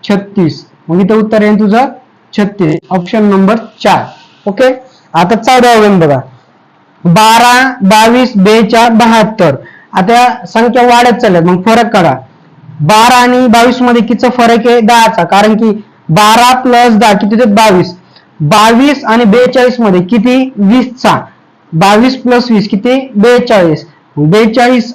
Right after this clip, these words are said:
आणि बहात्तर मध्ये कितीचा येतो? तीसचा. बा-, बेचाळीस plus तीस किती होते? बहात्तर. मग एक लक्षात घ्या, दहा, बारा plus दहा, बावीस, बावीस plus वीस, बेचाळ, बेचाळीस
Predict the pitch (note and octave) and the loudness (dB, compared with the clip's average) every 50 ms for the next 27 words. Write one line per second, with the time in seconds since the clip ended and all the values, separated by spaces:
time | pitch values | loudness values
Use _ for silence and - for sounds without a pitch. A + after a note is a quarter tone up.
0 | - - F#3+ G3 G#3+ A#3 C4 C4 A#3+ A3+ A#3 A3 A#3 A#3 A3+ - - A#3 A3+ A3+ | -10 -6 -2 -2 0 0 -2 -2 0 0 0 2 0 0 -2 0 -2 0 0 0
1 | G#3+ F3+ D#3 - - - _ _ _ _ A#3+ A3 A#3 - B3+ A#3+ A#3+ A#3+ - B3 | 0 0 -2 -4 -6 -14 _ _ _ _ -6 -6 -2 -2 0 2 2 2 2 2
2 | A#3+ B3 B3+ B3+ - - - _ _ _ _ - C4 - C4 - - A#3 F3+ C#3 | 0 0 0 -2 -6 -18 -20 _ _ _ _ -2 -2 -2 -2 -4 -2 -2 -2 -2
3 | A#2 - - _ _ _ _ _ D#3+ D#3+ G#3+ G#3+ A3 A3+ A3+ G#3+ - - F#3 F3+ | -4 -10 -16 _ _ _ _ _ -2 0 0 2 2 2 0 -2 -4 -4 0 0
4 | G#3 A3 A#3 A3 A#3 B3+ A#3+ B3 C4 C4+ C4 - - - - _ _ A#3+ A#3 A#3+ | 2 2 0 0 0 -2 0 0 0 -2 -2 -4 -12 -20 -20 _ _ -2 0 0
5 | B3+ C4 C4 - - - C4+ A3+ F#3+ - - - G#3+ G#3+ A#3 G#3 B3+ B3+ A3 A3 | 0 0 -2 -8 -6 -4 -2 -2 -2 -2 -4 -6 -4 -2 0 0 0 0 0 2
6 | B3 B3+ B3+ B3 A3+ - - - F#3 D3+ - - - _ _ _ - F#3 G3 G#3+ | 2 2 2 2 0 -2 -2 -4 -4 -4 -4 -10 -18 _ _ _ -4 -2 0 0
7 | A#3 A3+ B3 B3 B3 B3 - D4 C4+ A#3 G3+ A3+ A3+ B3 C4+ C4+ - - - - | 0 0 0 0 -2 0 0 -2 0 2 2 2 2 2 0 -2 -6 -14 -20 -20
8 | _ _ _ _ _ _ F3 E3 A3 G#3+ A#3+ B3+ B3+ C4 C4+ C4+ - - _ _ | _ _ _ _ _ _ 0 0 2 2 2 2 2 2 0 -2 -4 -12 _ _
9 | _ _ _ _ _ _ F3+ E3 G#3 G#3+ A3 A3+ B3 C4 C4 - - B3+ B3 B3 | _ _ _ _ _ _ -2 0 2 2 2 2 2 2 0 0 0 0 0 2
10 | B3 A3 F#3+ G#3+ A3 A3 A#3 B3+ C4 A#3+ G3+ F#3 G#3 G#3 G#3 G#3 A#3+ C4+ C4 C4 | 2 2 2 2 2 2 2 0 -2 -2 0 0 2 2 2 2 0 0 -2 -4
11 | - - _ _ F3+ F#3+ F#3 G#3+ G#3 A3 A3 A#3 C4+ C4+ C4 - - B3 A#3 A#3+ | -8 -16 _ _ -2 0 2 2 2 2 2 2 0 0 -2 -4 -2 0 0 0
12 | A#3+ A#3+ A#3 - - - F#3+ F#3 A3 A#3+ B3+ A#3+ - - _ _ _ _ _ _ | 0 -2 -8 -12 -4 -2 0 0 2 0 -2 -4 -8 -14 _ _ _ _ _ _
13 | _ _ _ _ E3+ G3 G#3+ A3+ G3 - A3+ A#3 B3 C#4+ - - - - _ _ | _ _ _ _ -2 0 0 0 0 0 0 0 0 -2 -8 -16 -20 -20 _ _
14 | - D#3 F3 A3+ A#3+ B3 A#3+ - C4+ B3+ B3+ C4+ C#4 C4 C4+ - | -4 -2 0 2 2 0 0 0 0 2 2 2 0 -2 -4 -10